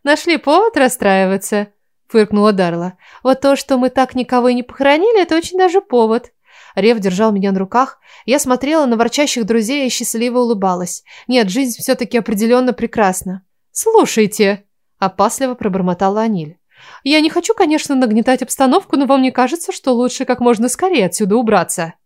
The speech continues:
Если кто-то и хотел что-то ответить, то не успел.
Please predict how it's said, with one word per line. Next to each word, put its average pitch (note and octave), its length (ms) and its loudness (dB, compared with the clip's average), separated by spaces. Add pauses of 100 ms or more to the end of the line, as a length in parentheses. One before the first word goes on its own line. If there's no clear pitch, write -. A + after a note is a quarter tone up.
(600)
Если A#3+ 360 -2
кто-то B3 400 -2
и G3+ 60 0
хотел G#3+ 360 -2
что-то G3 320 -4
ответить, D4 440 -4
то A3+ 100 -4
не B3 100 -2
успел. D#3 440 -8